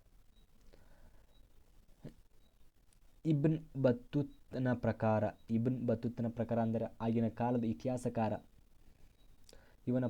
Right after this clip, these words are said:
ಪ್ರಕಾರ ಅಧಿಕಾರ ದಾಹ ಹೊಂದಿದ್ದ ಬಲ್ಬನ್ ನಾಸಿರುದ್ದೀನನ್ನು, ಅಂದರೆ ನಾಸಿರುದ್ದೀನ್ ಮೊಹಮ್ಮದನನ್ನು ವಿಷ ಹಾಕಿ, ಊಟದಲ್ಲಿ ವಿಷ ಹಾಕಿ ಕೊಂದು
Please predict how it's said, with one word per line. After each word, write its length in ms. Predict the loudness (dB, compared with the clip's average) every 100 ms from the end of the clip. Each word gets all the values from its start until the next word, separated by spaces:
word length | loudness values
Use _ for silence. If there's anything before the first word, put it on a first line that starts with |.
| -2
ಪ್ರಕಾರ 400 | -4 0 2 2 0 -4 -8 -20 -20 -20 -2
ಅಧಿಕಾರ 540 | 2 2 2 2 6 4 2 -16 -20 -20 -20 -20 -12 -2
ದಾಹ 260 | 0 2 0
ಹೊಂದಿದ್ದ 480 | 0 0 0 0 2 0 0 -4 -10 -20 -20 -10 0
ಬಲ್ಬನ್ 440 | 2 4 2 0 -2 -12 -20 -20 -8
ನಾಸಿರುದ್ದೀನನ್ನು, 920 | -4 -4 -2 0 0 0 0 -2 -2 -2
ಅಂದರೆ 340 | 0 4 6 4 2 -18 -20 -20 -20 -8
ನಾಸಿರುದ್ದೀನ್ 640 | 0 0 2 2 2 2 -2 -2
ಮೊಹಮ್ಮದನನ್ನು 800 | 2 4 2 2 2 2 4 4 4 -2 -10 -20 -6 0
ವಿಷ 180 | 2 2 0
ಹಾಕಿ, 400 | 0 -2 0 -4 -2 0
ಊಟದಲ್ಲಿ 500 | 0 0 0 2 0
ವಿಷ 180 | 0 -4 -4
ಹಾಕಿ 320 | -4 -2 -4
ಕೊಂದು 360 | -2 -2 2 0